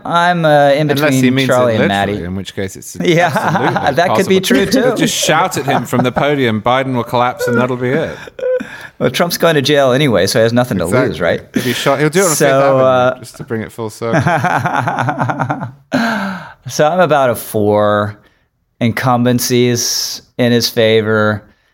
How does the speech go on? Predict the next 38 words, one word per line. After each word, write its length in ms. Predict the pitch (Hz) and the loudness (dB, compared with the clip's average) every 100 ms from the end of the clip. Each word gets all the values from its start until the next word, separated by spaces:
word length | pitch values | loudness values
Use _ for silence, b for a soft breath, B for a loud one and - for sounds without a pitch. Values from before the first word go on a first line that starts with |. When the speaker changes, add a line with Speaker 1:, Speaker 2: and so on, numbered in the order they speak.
| b - | b -8
Speaker 1:
The 140 | 110 | -4
economy, 1000 | 107 - 135 123 120 117 113 110 107 120 | -4 -4 0 2 2 2 2 2 2 0
you 100 | 139 | 0
know, 80 | 127 | 2
that, 120 | 139 | 2
that's 320 | 151 147 - | 2 0 -2
really 400 | 120 117 120 110 | -2 0 2 2
when 220 | 101 98 92 | 0 0 0
the, 240 | 90 92 107 - - 104 - - | -2 -4 -10 -18 -18 -18 -16 -12
the, 220 | 101 95 - _ _ _ 120 | -10 -12 -20 _ _ _ -16
the, 120 | 95 - _ | -16 -16 _
the 80 | 107 | -8
bottom 560 | 95 98 98 95 90 - _ - | -2 0 0 -2 -4 -10 _ -6
drops 380 | 113 95 - 92 | -2 -2 -2 -4
out. 440 | 87 87 - - - | -2 -2 -4 -12 -10
You 80 | |
know, 260 | 92 90 90 | -6 -4 -4
if, 240 | 90 - _ - | -8 -12 _ -6
if, 340 | 95 - - | -6 -8 -6
uh, 300 | 90 87 90 | -2 -2 -4
the 140 | - - | -8 -16
trajectory 560 | - - 110 101 104 | -10 -2 -2 0 -2
on 80 | 95 | -2
the 60 | 92 | -2
economy 640 | 95 101 98 98 98 90 b b b b b b 107 | -2 -2 -2 -2 -4 -6 b b b b b b -4
is, 240 | 95 - | -4 -6
is 220 | - 101 | -6 -6
bad 380 | - 95 90 90 | -4 -2 -2 -2
and 160 | 90 90 | -4 -4
we're, 260 | 92 92 | -2 -4
we're 180 | - 95 | -4 -4
in 100 | 95 | -2
a 80 | 92 | -4
recession. 640 | 90 - - 101 95 95 | -6 -8 -4 -4 -2 -2
I 80 | 92 | -2
mean, 80 | 131 | 0
people 240 | 180 180 | -2 -2
still 340 | - 151 - | -2 -2 -2